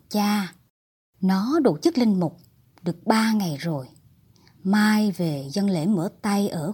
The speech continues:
quê nhà. Đã lâu lắm xứ tôi mới có người lên cha. Lần này như nắng hạn gặp mưa, nên người trong xóm vui thay cho nó. Ngày nó về, chưa kịp vào nhà uống nổi ngụm nước,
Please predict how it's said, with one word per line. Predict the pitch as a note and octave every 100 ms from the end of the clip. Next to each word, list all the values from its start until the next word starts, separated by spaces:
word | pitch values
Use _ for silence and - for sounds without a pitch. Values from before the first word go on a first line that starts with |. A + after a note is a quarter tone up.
| -
quê | G#3
nhà. | F#3 E3+ D3+ - _ _ _ _ _ _ _ _ _
Đã | G3+ D#3+ G3
lâu | A#3 G3+
lắm | G3+ G#3 C4+ F4
xứ | - E4+ D4
tôi | G3 F#3+ F#3+
mới | G3 A3 E4 F4
có |
người | E4+ G#3+ D#3+
lên | D3+ F#3 G3
cha. | - G3+ G3+ F#3 - _ _ _ _ -
Lần | F#3+ E3+
này | E3+ F3 D#3+ D3+
như | G3+
nắng | A#3 B3+
hạn | E4+ A3+ D3 E3+
gặp | F3+ - -
mưa, | A#3+ C4 C4 - - - -
nên | A#3
người | A3 G3 E3 -
trong | G#3+ A3
xóm | - A3 C#4 D#4+
vui | G#3+ G3
thay | F3+ F3 E3+
cho |
nó. | F3 F#3 B3+ D4+ - _ _ - _ - _ _ _ _
Ngày | F#3 F3+ C#3
nó | G#3
về, | A#3 F#3+ D3+ B2+ - - _ -
chưa | D4+
kịp | D4 F#3+ - -
vào | F#3 D#3+ D3+
nhà | E3+ D3+ D3
uống | G#3 G#3+ D4+ D4+
nổi | F3 E3+
ngụm | D4 B3 D3+ G3
nước, | C#4 F#4